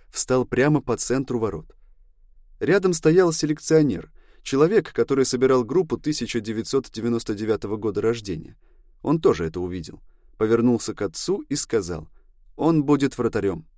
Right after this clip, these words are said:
сто процентов». «Почему?» удивился Евгений. «Потому что мог встать где угодно, на угловом, у боковой, в центре поля,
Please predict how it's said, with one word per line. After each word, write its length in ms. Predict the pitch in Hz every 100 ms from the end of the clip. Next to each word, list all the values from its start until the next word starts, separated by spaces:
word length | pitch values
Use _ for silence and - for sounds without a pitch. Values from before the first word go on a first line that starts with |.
| -
сто 220 | - - 147
процентов». 580 | 92 - 90 - - - - _ _ _
«Почему?» 460 | 98 - 113 180 160 -
удивился 520 | 95 98 95 82 98
Евгений. 440 | 98 98 85 76 - - - - - _ -
«Потому 260 | 98 117
что 160 | 139 147
мог 200 | 160 170
встать 240 | - 185
где 200 | 160 170
угодно, 640 | 185 180 214 131 80 76 104
на 180 | 82 95
угловом, 640 | 101 101 95 143 190 156
у 60 | 113
боковой, 560 | 101 107 110 170 156
в 80 | 113
центре 360 | - 147 - 175
поля, 400 | - 170 156